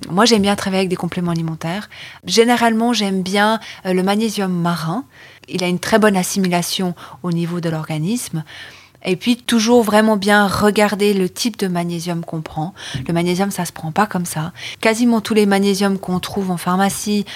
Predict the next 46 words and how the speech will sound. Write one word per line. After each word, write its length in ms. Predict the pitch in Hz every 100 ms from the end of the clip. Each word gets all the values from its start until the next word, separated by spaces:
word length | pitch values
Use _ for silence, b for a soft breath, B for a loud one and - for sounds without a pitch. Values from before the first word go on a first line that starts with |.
| B
qui 80 | -
sont 160 | 180 185
effervescents, 680 | 170 - 202 202 - 220 254 B B B 185
euh, 20 |
moi, 220 | 190 233
j'ai 180 | 220 190 190
souvent 520 | - - - 359 262 247
des 140 | 214
clients 400 | 208 208 202 226
qui 240 | - 196
ont 180 | 196 214
de 60 | 185
la 100 | 165
diarrhée 320 | 165 175 185
derrière. 440 | 165 156 160 - - B B B
En 60 | 202
fin 140 | 240
de 60 | 247
compte, 300 | 294 302 - B B
et 100 | -
j'en 160 | 196 185
reviens 300 | 175 190 185
un 60 | 165
peu 120 | -
à 80 | 160
la 80 |
base, 360 | 151 196 - - B B B
il 120 | 226
faut 180 | - 262
s'écouter, 480 | - 196 - 185 165
il 160 | 131
faut 160 | 180 233
écouter 380 | 214 - 202 196
son 160 | -
corps. 340 | 175 156 147 -
Quand 220 | - 285
on 80 | 294
a 60 | 214
une 160 | 185
réaction 580 | 180 208 196 - - 196
inflammatoire 640 | 165 - 175 175 202 185
ou 20 |
une 140 | 170 160
réaction 400 | 190 190 - 196
digestive 500 | 175 170 170 - 190
derrière, 380 | 165 160 190